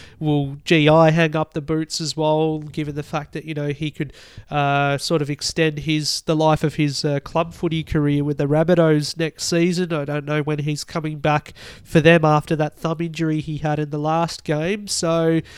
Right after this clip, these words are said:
um, yeah, you know, it really is the, the end of an era there. But, um, even with all the pomp around, uh, Queensland last night with their victory, and of course, controversially, Billy Slater named man of the series for some,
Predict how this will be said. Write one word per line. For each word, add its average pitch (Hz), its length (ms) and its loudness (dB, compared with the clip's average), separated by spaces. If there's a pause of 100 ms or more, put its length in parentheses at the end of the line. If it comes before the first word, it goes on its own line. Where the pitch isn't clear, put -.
(260)
um, 165 420 6
yeah, 185 260 6
you 151 180 4
know, 151 80 2
it 147 100 -2
really 170 400 4
is 175 220 2
the, 151 300 0
the 156 220 2
end 160 140 2
of 156 80 0
an 147 100 0
era 165 320 6
there. 175 360 4
But, 170 280 -4
um, 170 200 4 (340)
even 214 280 2
with 190 180 4
all 190 160 6
the 165 80 2
pomp 165 480 0
around, 165 560 2 (180)
uh, 160 340 2
Queensland 170 580 2
last 156 360 0
night 156 200 0
with 156 140 -2
their 156 160 4
victory, 160 520 0
and 156 100 -2
of 151 120 -6
course, 160 400 2
controversially, 165 840 0
Billy 160 280 -2
Slater 156 400 -2
named 151 480 -6
man 160 240 -2
of 143 60 -10
the 143 80 -4
series 175 500 0
for 160 100 -2
some, 170 540 0